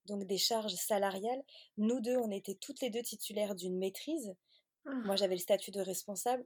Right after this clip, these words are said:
Speaker 1: donc i-, ils
Speaker 2: Ouais.
Speaker 1: avaient vraiment de très, très
Speaker 2: Ouais.
Speaker 1: lourdes charges. <clears throat>
Speaker 2: Ah
Speaker 1: En
Speaker 2: oui,
Speaker 1: plus de
Speaker 2: d'accord.
Speaker 1: ça, c-, ça a été un peu le reproche que je leur ai fait, mais que je peux complètement comprendre
Speaker 2: Bien
Speaker 1: financièrement,
Speaker 2: sûr.
Speaker 1: ils n'ont rien changé dans le salon. Il y a rien eu d'impactant.
Speaker 2: Ouais.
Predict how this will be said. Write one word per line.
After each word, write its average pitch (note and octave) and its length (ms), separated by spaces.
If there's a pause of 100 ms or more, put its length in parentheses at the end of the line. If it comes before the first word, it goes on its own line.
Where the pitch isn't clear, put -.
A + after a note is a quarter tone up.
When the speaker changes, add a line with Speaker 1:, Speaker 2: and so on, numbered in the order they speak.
Speaker 1:
donc F#3+ 140 (140)
i-, B3 80
ils A3+ 160
Speaker 2:
Ouais. - 20
Speaker 1:
avaient G3+ 180
vraiment A3 460
de G3 100 (100)
très, - 240
très A#3+ 180
Speaker 2:
Ouais. - 20
Speaker 1:
lourdes G#3+ 260
charges. F3+ 320 (180)
<clears throat> G3+ 200 (300)
Speaker 2:
Ah G#3 120
Speaker 1:
En G#3 100
Speaker 2:
oui, - 20
Speaker 1:
plus G#3 200
de G3+ 100
Speaker 2:
d'accord. - 20
Speaker 1:
ça, B3+ 360 (440)
c-, - 160 (160)
ça G#3 200
a F#3+ 40
été F#3 200
un G#3+ 100
peu A3 100
le A3 60
reproche G#3 380
que A3 80
je G3 80
leur F#3+ 120
ai G3 80
fait, A3+ 140
mais E3+ 200
que F#3+ 100
je F3+ 100
peux - 140
complètement F#3+ 400
comprendre F#3 420 (340)
Speaker 2:
Bien G#3+ 240
Speaker 1:
financièrement, - 0
Speaker 2:
sûr. A3 400
Speaker 1:
ils A3+ 140
n'ont A3+ 120
rien A3+ 280
changé G#3+ 400
dans G3 120
le F#3+ 60
salon. E3+ 280 (400)
Il G3+ 60
y G#3 40
a G3+ 60
rien G3+ 240
eu B3 280
d'impactant. A3 680 (460)
Speaker 2:
Ouais. G3+ 320